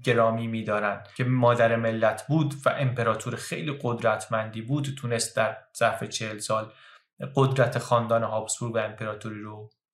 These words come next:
زیاد بکنه. ام، الان در وین یک مجسمه یادبود با عظمتی ازش هست، نشسته بین دو تا موزه دوقلوی ام، تاریخ هنر و موزه تاریخ طبیعی، داره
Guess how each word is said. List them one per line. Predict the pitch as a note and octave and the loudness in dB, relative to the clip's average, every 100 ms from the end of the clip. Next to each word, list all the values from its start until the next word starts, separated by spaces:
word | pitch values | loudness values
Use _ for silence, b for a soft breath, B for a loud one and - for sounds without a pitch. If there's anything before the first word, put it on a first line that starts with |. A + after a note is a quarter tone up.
| _ | _
زیاد | A2+ A#2 A2+ A2 A2+ | -4 2 6 4 2
بکنه. | A2+ - A2+ B2+ D3+ C#3 B B B | -6 -4 0 4 4 2 B B B
ام، | C3+ A#2+ A#2+ | 2 2 2
الان | - B2 D3 - - | 2 4 4 2 -2
در | A#2 A#2+ | 2 2
وین | A#2 B2 B2+ C#3+ | 2 0 2 2
یک | C#3 B2+ | 0 0
مجسمه | A#2 A2+ - B2 | 0 0 0 0
یادبود | B2+ A#2 A#2 B2 B2+ | 4 4 4 0 -2
با | A#2+ A#2+ A#2 | 2 4 4
عظمتی | A2 A2+ A#2+ A#2+ | 2 2 0 2
ازش | A#2+ A2+ A#2 - | 0 0 -2 0
هست، | A#2 - - | -2 -2 -6
نشسته | A#2 - G#2+ - B2 | -2 0 0 0 -2
بین | A#2 A#2 A#2 A2+ | -4 -4 -4 -6
دو | B2 A2+ | -6 -2
تا | A2+ | -2
موزه | A2+ A2+ A#2 A#2+ | -4 -6 -4 -4
دوقلوی | A#2 G#2+ G#2+ A#2 A#2+ A2+ - b b b _ | -6 -6 -6 -4 -4 -6 -10 b b b _
ام، | - A2 A2+ | -6 -4 -6
تاریخ | - B2 A#2+ A#2+ | 2 2 4 -2
هنر | A2+ A2+ A2+ A#2 | -4 2 4 4
و | A2+ | 2
موزه | A2+ G#2+ A2+ | -2 -6 -6
تاریخ | A2 G#2+ - | -4 -6 -6
طبیعی، | - G#2 G#2 A#2 D3 | -6 -4 -4 -4 -4
داره | - A2+ A2+ | -4 -4 -6